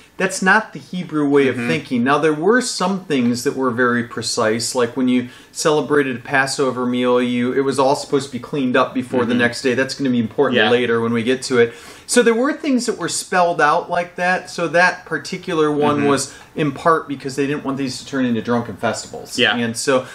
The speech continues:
Speaker 1: there's a lot of reasoning going on to that, but some things are precise, but the majority of them are actually not very precise. And
Speaker 2: Yeah.
Speaker 1: so, you know, these, like a s-,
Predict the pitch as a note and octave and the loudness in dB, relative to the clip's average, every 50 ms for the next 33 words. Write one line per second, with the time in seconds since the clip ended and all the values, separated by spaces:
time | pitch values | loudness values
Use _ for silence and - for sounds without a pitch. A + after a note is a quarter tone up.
0 | - - - F#3 F3 F3+ F3+ F#3 G3+ G#3 G#3 G3 D#3 D3+ D#3+ F3 G3 G3+ G#3 G#3 | -14 -4 -2 -2 0 0 2 2 4 4 4 2 0 -2 -2 0 2 4 4 2
1 | F3+ F3 F3 E3+ E3 D#3 D#3 D3 D#3 D3+ D3 C#3+ C#3+ C#3+ C#3 C#3 C#3 C#3 C#3 C3+ | 2 0 -2 -4 -2 -2 2 2 2 4 4 2 2 2 2 2 2 2 2 4
2 | C#3 C#3 C#3+ C#3 - - - - - - G#3+ A#3 B3+ B3 - A#3 A3 G#3+ G3 F#3 | 4 4 4 2 -2 -10 -10 -8 -2 0 0 0 0 -2 -2 -2 -2 -2 -2 -2
3 | F#3 - - E3 C#3 - - F#3 F3 F3 D#3+ - - - D#3+ - - F3+ E3+ E3 | -4 -6 -6 -8 -8 -4 0 2 2 2 2 -2 -4 -10 -10 -4 -2 0 2 2
4 | E3+ F3 F3 D#3+ D3 C#3 C3+ - G3 G#3 A#3 C4+ D#4+ E4 D#4+ B3 G#3+ F3+ E3 D#3+ | 2 2 2 0 -2 -4 -6 -2 2 4 4 4 6 4 4 4 2 4 4 4
5 | D3+ C#3+ C3+ D#3 D#3 D#3 D#3 D#3 D#3 - - - - - - _ - C3+ D3 D#3 | 4 2 0 0 2 2 2 0 -2 -8 -14 -20 -20 -20 -18 _ -2 2 4 4
6 | F3 F#3+ F#3 - - D#3 C3+ B2 B2 C3 C3 C3 B2+ - - G2+ A2+ G#2+ G2 G2+ | 4 2 0 -4 -4 -2 -2 0 2 4 4 4 2 0 -2 -2 -2 0 0 -2
7 | G#2 - - A#2+ G#2+ - - A2+ - - G2+ A2 - - - - C3+ C3 A2+ A2 | -6 -8 -8 -10 -8 -6 -6 -6 -6 -6 -6 -6 -6 -6 -4 -2 0 0 0 0
8 | - - D3+ A2 G#2 - - - - - - - D3+ D#3+ D#3 D#3 D3+ D3+ C#3+ D#3 | 2 4 4 4 4 0 -4 -16 -20 -20 -14 -6 -4 0 2 4 4 4 2 2
9 | D#3 D3+ C#3 C#3 - - - - - - - D#3 D3 D3+ C#3 - - - - - | 0 0 -2 -2 -8 -12 -16 -20 -10 0 0 2 2 2 0 0 0 -4 -4 -6